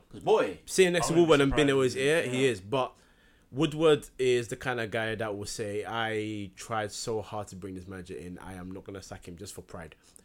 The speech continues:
Speaker 3: Mm.
Speaker 2: But sometimes you have to admit you get it wrong and just try and start again.
Speaker 1: Yeah.
Speaker 2: Man United are not gonna be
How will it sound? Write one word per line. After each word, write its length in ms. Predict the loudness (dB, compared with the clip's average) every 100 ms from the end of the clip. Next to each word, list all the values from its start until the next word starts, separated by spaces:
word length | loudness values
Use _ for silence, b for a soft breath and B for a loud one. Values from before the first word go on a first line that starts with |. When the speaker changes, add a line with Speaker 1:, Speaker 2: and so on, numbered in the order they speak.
| b
Speaker 3:
Mm. 240 | -20 -16 -6
Speaker 2:
But 220 | -6 -4
sometimes 440 | -8 -6 -6 -6
you 60 | -8
have 80 | -10
to 100 | -12 -14
admit 280 | -12 -10 -8
you 80 | -8
get 160 | -6 -6
it 60 |
wrong 260 | -6 -6 -8
and 140 | -10 -10
just 200 | -12 -12 _ _
try 220 | -8 -6
and 220 | -4 -8 -12
start 300 | -8 -8 -6
again. 240 | -8 -8 -8
Speaker 1:
Yeah. 280 | -8 -8 -10 b b b -2
Speaker 2:
Man 140 | 0
United 260 | 4 4 4
are 40 |
not 120 | 2 2
gonna 160 | 0
be 480 | 0 0 0 0 -4